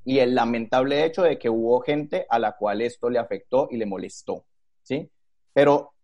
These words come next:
mientras un trabajo mío no esté cometiendo un delito, yo no, eh, incurriría en la autocensura de bajar un tra-, un, de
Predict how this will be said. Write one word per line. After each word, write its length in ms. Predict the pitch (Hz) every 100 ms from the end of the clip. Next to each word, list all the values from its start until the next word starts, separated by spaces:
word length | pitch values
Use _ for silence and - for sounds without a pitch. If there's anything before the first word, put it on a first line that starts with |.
| _
mientras 600 | 135 156 165 156 156 151
un 340 | 156 165 175 180
trabajo 400 | 185 180 175 180
mío 320 | 175 131 107
no 120 | 127
esté 260 | 135 - -
cometiendo 480 | 151 135 120 113 127
un 120 | 127
delito, 540 | 120 120 147 - - _ _ _ _ _ _ _ 120 147 _ _ _ _ _
yo 560 | 104 110 120 110 110 - _
no, 540 | 101 107 117 113 110 - _ _ _ _ _ _ _ _ -
eh, 320 | 110 104 95 -
incurriría 760 | 131 127 120 107 104 107 110 -
en 180 | 117
la 100 | 110
autocensura 840 | 104 101 104 101 95 - 101 101 107
de 180 | 101 104
bajar 460 | 98 95 101 95 - -
un 160 | 110
tra-, 240 | 101 101 95
un, 180 | 110 -
de 220 | 98 95